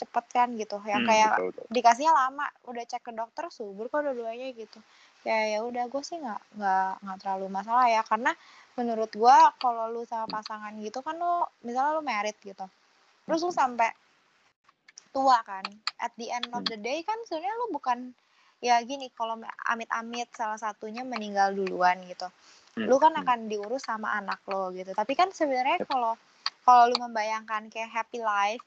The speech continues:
Speaker 1: gitu kan, anak lu semua
Speaker 2: Hmm.
Speaker 1: menikah gitu, lu kan akan di rumah berdua sama pasangan lo, ngerti gak?
Speaker 2: Hmm.
Speaker 1: Lu kan akan
Speaker 2: Betul, betul.
Speaker 1: hidupnya sama pasangan lo. Jadi kayak memang
Speaker 2: Hmm.
Speaker 1: kalau memang misalnya gua udah se-, se-, apa ya, s-, memang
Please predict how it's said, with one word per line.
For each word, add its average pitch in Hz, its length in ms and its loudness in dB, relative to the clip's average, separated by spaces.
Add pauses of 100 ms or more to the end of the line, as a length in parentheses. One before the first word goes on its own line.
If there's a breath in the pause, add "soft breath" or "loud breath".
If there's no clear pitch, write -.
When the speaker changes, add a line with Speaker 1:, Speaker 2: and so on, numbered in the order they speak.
Speaker 1:
gitu 226 320 -14
kan, 277 160 -8
anak 247 320 -12
lu 285 160 -4
semua 277 320 -8
Speaker 2:
Hmm. - 0 -
Speaker 1:
menikah 233 720 -8
gitu, 214 200 -14 (360 soft breath)
lu 285 120 0
kan 370 80 0 (120)
akan 285 160 -6
di 254 80 -4
rumah 302 320 -10 (160)
berdua 254 320 -2
sama 277 240 -6
pasangan 233 480 -4
lo, 214 160 -12 (160)
ngerti 214 320 -6
gak? - 60 -12 (360 soft breath)
Speaker 2:
Hmm. 202 220 -6
Speaker 1:
Lu 294 80 8
kan 381 160 8
akan 349 60 -4 (100)
Speaker 2:
Betul, - 100 0
betul. - 20 -6
Speaker 1:
hidupnya 269 340 -6
sama 262 240 -6
pasangan 208 500 -8
lo. 196 160 -6
Jadi 220 320 0
kayak 202 320 -2
memang 202 380 -8
Speaker 2:
Hmm. - 20 -8
Speaker 1:
kalau 220 240 2
memang 220 320 -4
misalnya 214 400 -4 (540 loud breath)
gua 220 340 10
udah 208 240 2
se-, 196 600 -2 (260)
se-, - 220 -6 (120)
apa - 200 2
ya, 214 160 0 (100)
s-, - 220 -18 (800 soft breath)
memang 240 240 2